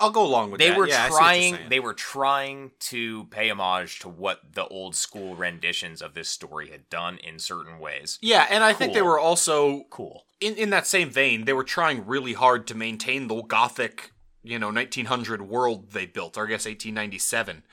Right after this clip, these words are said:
Speaker 1: technically. Uh, but they, they, and they, they tried really hard at that, and I think they were largely successful. There's some weird stuff in there,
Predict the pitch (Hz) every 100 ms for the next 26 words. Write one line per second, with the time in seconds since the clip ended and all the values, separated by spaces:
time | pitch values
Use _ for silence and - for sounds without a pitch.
0 | - _ - 135 - 92 - 78 _ -
1 | - - 101 101 95 92 113 107 101 _
2 | _ _ _ 127 123 143 151 156 156 196
3 | 175 196 - 214 226 175 220 165 202 208
4 | 110 107 120 196 196 180 131 120 156 131
5 | 110 104 113 139 - 90 110 135 - 131
6 | 113 110 - _ 113 110 107 95 - 98
7 | - 92 92 92 113